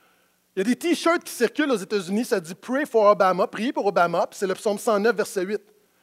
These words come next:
Puis le psaume cent neuf, verset huit, le verset c'est « Que ses jours soient peu nombreux et qu'un autre prenne sa charge. » Il y a des gens vraiment qui prennent des versets bibliques pour prier contre des gens.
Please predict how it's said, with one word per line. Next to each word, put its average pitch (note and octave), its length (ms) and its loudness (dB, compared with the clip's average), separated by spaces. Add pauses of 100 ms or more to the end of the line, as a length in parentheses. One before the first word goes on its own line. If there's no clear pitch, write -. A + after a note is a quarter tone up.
(140)
Puis F#3+ 60 -6
le G3 60 0
psaume B3+ 220 2
cent B3+ 200 4
neuf, D#4+ 140 0
verset A3+ 280 2
huit, A#3+ 220 -2 (240)
le F3+ 120 -2
verset G#3 340 0
c'est « A#3 320 -4 (400)
Que A3+ 120 0
ses A#3 260 -2
jours C#4+ 320 -2
soient - 240 -2
peu B3 120 -4
nombreux G3+ 580 0
et E3 80 -2
qu'un F#3 200 0
autre G#3+ 160 0
prenne F#3 140 -4
sa E3+ 140 -2
charge. » D#3 420 -6 (1400)
Il G3+ 60 -2
y A#3+ 40 8
a B3 80 10
des C4+ 240 8
gens E4+ 220 8
vraiment C#4 880 6
qui A3 140 -8
prennent D4 360 4
des A#3+ 120 0
versets D4+ 380 4
bibliques B3+ 520 4
pour B3 140 -2
prier C4+ 300 0
contre D#4 360 6
des B3+ 200 0
gens. A3+ 240 0